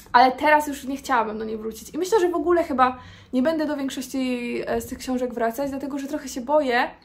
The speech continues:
co o nich pomyślę teraz. E, kiedy zupełnie inne rzeczy mnie interesują, kiedy przeczytałam wiele niesamowitych klasyków i innych książek z literatury pięknej i tak dalej. Ja wiem, że tego nie da się porównywać,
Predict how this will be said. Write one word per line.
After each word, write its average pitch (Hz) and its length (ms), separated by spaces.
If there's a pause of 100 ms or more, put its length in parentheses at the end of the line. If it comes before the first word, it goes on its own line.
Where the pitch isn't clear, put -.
(580)
co 302 140
o 294 60
nich 302 160
pomyślę 285 320
teraz. - 480 (600)
E, 254 220
kiedy 254 240
zupełnie 311 500
inne 285 400
rzeczy 269 280
mnie 262 180
interesują, 254 640
kiedy 247 360
przeczytałam 254 560
wiele 262 240
niesamowitych 254 640
klasyków 254 540
i - 20
innych 247 280
książek 254 380
z 247 40
literatury 247 460
pięknej 254 340
i 247 40
tak 240 140
dalej. 240 220 (280)
Ja 262 80
wiem, 370 120
że 480 100
tego 359 160
nie 349 120
da 359 80
się 349 120
porównywać, 254 680